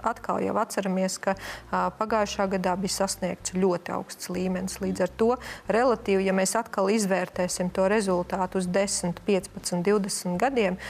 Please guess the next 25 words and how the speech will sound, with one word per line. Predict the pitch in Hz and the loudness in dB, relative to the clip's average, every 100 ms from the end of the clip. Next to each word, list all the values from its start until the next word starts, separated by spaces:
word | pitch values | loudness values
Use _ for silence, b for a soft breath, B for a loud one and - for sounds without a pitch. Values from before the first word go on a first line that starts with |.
| B | B
nu, | B 196 202 | B 2 2
paskatīsimies | - 247 - 196 185 - 185 180 - | -2 -4 -4 -2 0 0 -2 -2 -2
katrs | 214 - 185 | -4 -4 -8
pats | - - 202 - | -4 -2 -2 -4
pret, | 180 - - | -6 -6 -2
pret | 190 196 | -2 0
savu | - - 220 247 190 | -2 0 2 2 -2
to | - 175 | -2 -2
potenciālo | 175 214 - 185 185 180 180 175 | 0 -2 0 0 0 0 2 2
pensionēšanos | 190 208 - 185 180 185 - 185 180 214 | 2 0 2 0 0 -2 -2 -2 0 2
vecumu, | 269 - 202 190 | 0 0 0 0
mēs | 180 - | 0 -2
sapratīsim, | 226 233 - 190 185 185 180 | -2 -2 -2 -4 -2 -4 -2
ka | 185 | -2
jā, | 180 214 208 185 - - - | 0 2 2 0 -4 -16 -4
iesēdieni | 196 196 - 185 180 185 185 190 | 0 0 0 -2 0 0 2 2
notiek, | 247 285 214 196 - B B B B | 2 2 0 -2 -4 B B B B
bet, | 185 202 196 - | 2 4 2 0
ā, | 196 185 180 | 2 2 2
principā | 196 208 - 202 185 180 185 | 2 2 2 -2 0 0 0
ilgtermiņā | - - 208 220 - 202 190 185 185 185 | -2 2 2 2 0 0 2 2 2 0
šie, | - 180 175 | 0 2 2
šie, | 180 - 185 - - | 0 0 0 0 -8
šie | - 196 | -4 -4
plāni, | - 185 185 202 196 | 0 0 2 4 2